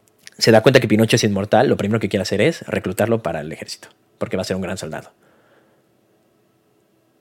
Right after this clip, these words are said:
Y no le da una opción. Tienes que hacerlo. ¿Por qué? Porque es un gran honor defender a tu país. Entonces la historia,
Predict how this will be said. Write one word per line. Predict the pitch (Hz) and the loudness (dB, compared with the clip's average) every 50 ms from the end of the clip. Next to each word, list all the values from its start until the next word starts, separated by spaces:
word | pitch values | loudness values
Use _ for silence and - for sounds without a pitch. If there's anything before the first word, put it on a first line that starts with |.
| _ - | _ -2
Y | 123 | 0
no | 110 104 | 2 2
le | 104 101 | 2 2
da | 92 | 2
una | 87 92 | 0 0
opción. | 98 - 156 104 | 0 2 2 2
Tienes | 92 117 107 101 | 0 -2 -2 -2
que | - - | -4 -6
hacerlo. | - 98 120 127 | -4 -4 -4 -4
¿Por | - - - | -4 -4 -2
qué? | - 127 | -2 0
Porque | 120 104 110 117 110 | 0 -2 -2 -2 -2
es | - | -2
un | 110 | 0
gran | 104 107 104 98 90 | 0 0 0 0 0
honor | 92 113 131 123 | 2 2 2 2
defender | 101 - 98 95 101 95 | 2 0 -2 -4 -6 -6
a | 92 | -6
tu | - - | -8 -8
país. | - 78 78 80 82 - - - _ _ _ _ _ _ _ _ _ _ _ _ _ _ - - - - - - - - _ _ _ _ _ _ _ _ _ _ _ _ _ _ _ _ _ _ _ _ _ _ _ _ _ _ - | -10 -10 -8 -8 -10 -10 -10 -12 _ _ _ _ _ _ _ _ _ _ _ _ _ _ -20 -20 -20 -20 -20 -20 -20 -20 _ _ _ _ _ _ _ _ _ _ _ _ _ _ _ _ _ _ _ _ _ _ _ _ _ _ 0
Entonces | 139 139 135 131 175 170 180 196 | 2 2 6 8 8 8 8 8
la | 190 180 | 8 8
historia, | 170 - - 196 180 170 170 170 156 - | 6 8 8 8 10 10 10 8 6 4